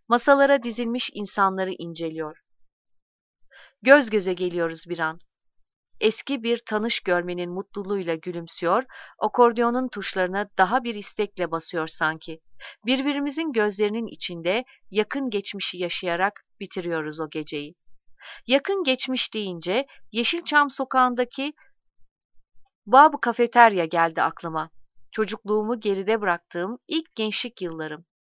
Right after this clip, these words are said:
en sevdiğim parçam, Beyoğlu'nun o yıllardaki en popüler mekanı, yani altmış sekiz yetmişli yıllar. Varlığını hala koruduğun Emek sinemasının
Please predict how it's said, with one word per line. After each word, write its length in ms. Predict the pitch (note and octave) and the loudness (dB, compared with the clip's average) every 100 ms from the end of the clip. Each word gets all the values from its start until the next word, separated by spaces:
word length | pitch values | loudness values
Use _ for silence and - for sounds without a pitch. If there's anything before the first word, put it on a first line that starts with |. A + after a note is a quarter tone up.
| - | -2
en 160 | A#3 | -2
sevdiğim 540 | A3 G3+ F3 E3 E3+ E3 | -2 -4 -6 -6 -12 -10
parçam, 560 | E3+ D#3+ - F#3 G#3+ - - - - | -4 -4 0 0 0 -4 -20 -20 0
Beyoğlu'nun 560 | B3+ C#4+ C#4 C4+ C4+ - | 4 6 4 0 -4 0
o 100 | A#3 | 0
yıllardaki 840 | A3 G3+ G3 F#3 F3 F3 G3+ A3+ - _ - | 2 0 2 2 0 -8 -8 -10 -10 _ -6
en 220 | C4 C#4 B3 | -2 0 -2
popüler 520 | - F#3 F#3+ F3+ F3 | -6 -8 -2 0 0
mekanı, 600 | E3+ - E3+ D#3+ D#3 D3+ _ _ | -4 -8 -6 -6 -6 -12 _ _
yani 440 | E3+ F3+ E3 E3 A3 _ _ - | 2 2 2 -2 -10 _ _ 2
altmış 320 | G3 - F3 | 2 0 -14
sekiz 540 | - E3 - G3+ - _ | -10 -10 -8 -12 -12 _
yetmişli 480 | F#3 F3 E3+ - D#3+ | -8 -8 -8 -10 -8
yıllar. 400 | D3+ D3 C#3 D3 - _ - - - - - _ - _ - - - - - - | -10 -8 -10 -10 -18 _ -20 -20 -20 -20 -20 _ -20 _ -20 -20 -20 -18 -18 4
Varlığını 640 | A3+ C4 C#4+ D#4 D#4 F4 - | 12 12 12 6 2 0 -2
hala 460 | - D#4 E4 B3+ A#3 | 2 6 8 8 6
koruduğun 520 | - A3+ G#3+ G#3 A#3 - | 2 0 0 -2 -4 -2
Emek 260 | A3 A3 | -2 -2
sinemasının 640 | - F#3+ F3 F3 - F3 A3+ | -4 -6 -4 -6 -6 -6 -6